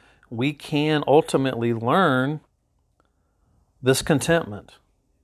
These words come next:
And in another, uh, verse, he, uh, another version of this verse, he says that, "I have learned the secret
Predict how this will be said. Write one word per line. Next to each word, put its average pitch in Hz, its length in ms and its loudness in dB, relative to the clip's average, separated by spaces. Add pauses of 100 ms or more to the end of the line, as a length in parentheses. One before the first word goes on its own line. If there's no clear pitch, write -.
(1500)
And 139 480 2
in 139 120 -2
another, 147 520 2 (420)
uh, 123 160 0
verse, 127 560 0 (460)
he, 139 580 -2
uh, 123 160 -4
another 143 320 4
version 147 460 2
of 110 120 -2
this 117 260 -2
verse, 120 400 -2
he 123 100 -8
says 123 360 2
that, 117 100 2
"I 127 180 4
have 139 260 2
learned 165 680 0 (540)
the 127 220 2
secret - 1000 -6